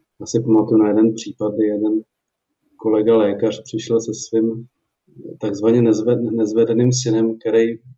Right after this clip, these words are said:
podle něj trpěl určitě závažnou duš-, duševní poruchou, protože doma neposlouchal. A pak se ukázalo, že chlapec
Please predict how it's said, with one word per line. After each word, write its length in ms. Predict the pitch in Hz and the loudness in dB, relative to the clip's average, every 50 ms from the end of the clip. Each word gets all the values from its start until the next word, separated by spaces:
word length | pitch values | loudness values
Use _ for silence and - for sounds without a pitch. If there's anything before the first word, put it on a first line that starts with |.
| _ _ | _ _
podle 340 | - 110 107 113 117 120 113 | -6 -2 0 2 2 2 2
něj 300 | 107 110 110 113 113 - | 2 4 2 2 0 -2
trpěl 400 | - 110 - - 120 117 117 113 | -6 -8 -4 0 2 2 2 2
určitě 360 | 107 - - 117 - 127 120 | -2 -4 -6 -8 -2 0 2
závažnou 420 | 113 110 104 101 107 107 113 110 107 | 2 2 2 2 0 2 2 2 0
duš-, 160 | 107 104 - | 0 -2 -2
duševní 440 | 127 110 - - 110 113 123 120 120 | -2 -2 0 0 0 0 0 0 0
poruchou, 360 | 113 113 110 - 117 117 113 | 0 -2 -2 0 -2 -2 -2
protože 380 | - 117 104 - 110 110 113 113 | -2 -6 -10 -4 -2 -2 -2 0
doma 180 | 113 113 117 | 0 0 0
neposlouchal. 800 | 117 117 113 - 117 - - 117 113 113 113 110 - 107 - - 110 107 - _ _ _ _ _ _ _ _ _ _ _ _ _ _ _ | 0 0 -2 -4 -6 -6 -2 2 2 2 2 2 0 -2 0 0 -2 -4 -8 _ _ _ _ _ _ _ _ _ _ _ _ _ _ _
A 40 | - - | -14 -10
pak 120 | - 117 - | -10 -10 -4
se 160 | - 123 117 | -2 -2 -2
ukázalo, 640 | 110 - - 113 107 107 104 101 107 113 110 113 110 | -2 -2 -2 0 2 2 2 2 2 4 4 4 4
že 100 | 107 120 | 2 0
chlapec 460 | 113 - - 107 98 - - 110 107 | -2 -2 -4 -4 -4 0 0 -2 -2